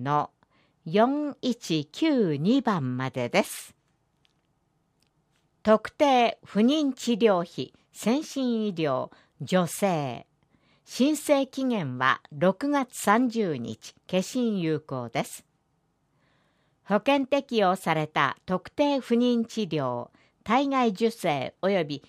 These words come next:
顕微授精と併用して、自費で実施される先進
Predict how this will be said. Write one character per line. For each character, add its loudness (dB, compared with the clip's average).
顕 -2
微 -2
授 -2
精 -2
と -2
併 4
用 2
し -12
て、 -2
自 -2
費 -6
で 0
実 -2
施 -4
さ 0
れ 0
る -2
先 0
進 -4